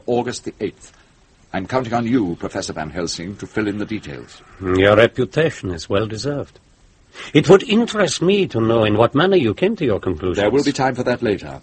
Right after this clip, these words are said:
Speaker 1: For now, I think it is in your own best interest to tell us your story.
Speaker 2: Well, my name, as you have already divined, is Abraham Van Helsing. I have been physician and lecturer at the University of Amsterdam for many years.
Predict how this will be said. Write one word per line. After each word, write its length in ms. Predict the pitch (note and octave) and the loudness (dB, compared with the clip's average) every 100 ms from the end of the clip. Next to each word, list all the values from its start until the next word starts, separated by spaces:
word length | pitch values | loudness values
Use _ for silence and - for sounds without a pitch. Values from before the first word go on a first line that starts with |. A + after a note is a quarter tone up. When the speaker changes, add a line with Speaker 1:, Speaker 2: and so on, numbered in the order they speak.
| _ | _
Speaker 1:
For 180 | - A2+ | -6 -4
now, 420 | B2 D3+ D#3+ E3+ - | 0 2 2 0 0
I 120 | B2+ | -2
think 240 | D#3 D3+ | -2 -6
it 80 | D#3 | -4
is 120 | C#3+ | -4
in 120 | B2+ | -4
your 200 | B2 A#2+ | -2 -2
own 260 | C3 D#3 C#3 | -2 -2 -2
best 320 | D3 D3+ - | -4 -4 -6
interest 500 | - C#3 C3 C#3 - | -8 -6 -4 -4 -6
to 80 | - | -12
tell 220 | - C#3 | -6 -4
us 160 | C3 - | -4 -4
your 160 | A#2+ A#2 | -6 -6
story. 420 | - A#2 E2+ - - _ _ _ _ _ | -6 -6 -6 -12 -20 _ _ _ _ _
Speaker 2:
Well, 160 | C3 C3+ | 4 6
my 180 | A#2+ B2 | 6 4
name, 480 | B2+ D3+ E2+ D#2 E2+ | 4 2 2 -4 -6
as 260 | F2+ E2+ | -4 -4
you 160 | G2 E2 | -6 -4
have 280 | F2 E2+ D#2 | -2 -4 -4
already 440 | D#2+ D#2+ F2+ F2+ | -8 -4 -4 -4
divined, 400 | E2 F2 G#2+ C3+ | -4 0 0 0
is 140 | A2+ | 0
Abraham 400 | F#2+ E2+ F#2 F2 | -2 -2 -2 -2
Van 180 | E2+ G2 | 0 0
Helsing. 440 | F#2 B2 - G2+ A2+ | 2 0 0 -2 2
I 60 | |
have 120 | C#3 | 4
been 160 | C3+ D#3 | 4 4
physician 460 | - G2+ G2+ - F2 | 2 -2 -2 -2 -4
and 120 | F2+ | 0
lecturer 360 | F#2+ - F#2 | 0 0 -4
at 140 | E2+ D#2+ | -4 -4
the 100 | G2 | -2
University 560 | G2+ F2 F2+ E2+ G2+ | -2 -2 -4 -6 -4
of 80 | E2+ | -2
Amsterdam 680 | G#2+ G2+ - A2+ A2+ A#2 D#2+ | 0 0 -2 0 2 2 0
for 160 | - F2+ | -6 -6
many 240 | F#2 F#2 | -2 -2
years. 520 | G#2 C#3 F2+ D#2 - | 2 2 2 0 -10